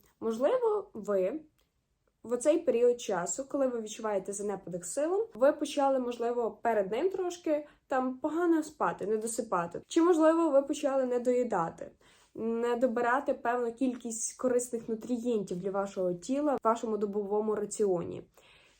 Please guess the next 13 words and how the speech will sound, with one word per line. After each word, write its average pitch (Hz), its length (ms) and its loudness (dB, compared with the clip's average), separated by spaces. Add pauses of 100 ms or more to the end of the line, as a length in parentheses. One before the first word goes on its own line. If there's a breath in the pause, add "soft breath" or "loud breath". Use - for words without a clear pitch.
(100)
І 254 100 0
так, 226 380 4
це 262 120 -2
грає 220 320 0
важливу 202 400 -2
роль 175 220 0 (180)
через 220 280 0
те, 226 160 -4
що 233 140 -10
я 233 200 2
по 415 140 -2
собі 262 260 0
замітила, 214 580 -4